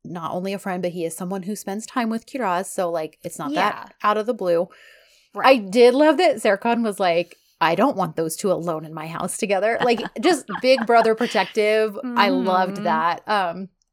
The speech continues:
Speaker 1: but Eda's like, "Calm down. Barak has
Speaker 2: <laughs>
Speaker 1: babysat Kiraz a lot. Like,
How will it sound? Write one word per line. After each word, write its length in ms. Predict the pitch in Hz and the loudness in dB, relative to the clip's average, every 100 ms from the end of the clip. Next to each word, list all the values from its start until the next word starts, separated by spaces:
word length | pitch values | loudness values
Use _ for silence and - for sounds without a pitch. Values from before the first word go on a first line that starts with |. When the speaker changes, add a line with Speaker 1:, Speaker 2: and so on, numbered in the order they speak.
| _ _ _ _ _ - | _ _ _ _ _ -4
Speaker 1:
but 180 | 196 | -2
Eda's 340 | 196 185 185 185 | 0 0 -2 -2
like, 260 | 170 170 | -4 -4
"Calm 280 | - 185 180 | -4 0 0
down. 440 | 269 240 202 214 247 _ | 2 0 -2 -6 -12 _
Barak 380 | - 185 165 - | -4 0 0 0
has 160 | 226 214 | -2 -2
Speaker 2:
<laughs> 180 | - | -2
Speaker 1:
babysat 440 | 214 208 214 220 - | 0 0 2 2 2
Kiraz 380 | 247 214 196 208 | 0 0 0 0
a 60 | |
lot. 360 | 233 208 175 - | 0 2 2 0
Like, 320 | 170 - - | -4 -8 -18